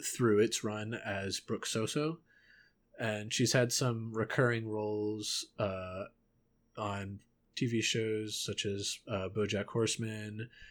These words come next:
uh, the reboot of DuckTales, and Voltron Legendary Defender.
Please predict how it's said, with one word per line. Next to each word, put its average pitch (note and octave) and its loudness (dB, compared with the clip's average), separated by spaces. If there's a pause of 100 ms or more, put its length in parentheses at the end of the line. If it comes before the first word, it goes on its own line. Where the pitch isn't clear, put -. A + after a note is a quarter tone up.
(260)
uh, F#2+ 0 (120)
the F#2+ 0
reboot G#2+ 2
of F#2+ -2
DuckTales, G2 -2
and F#2 -2
Voltron G2 -2
Legendary G2 -2
Defender. A2 -4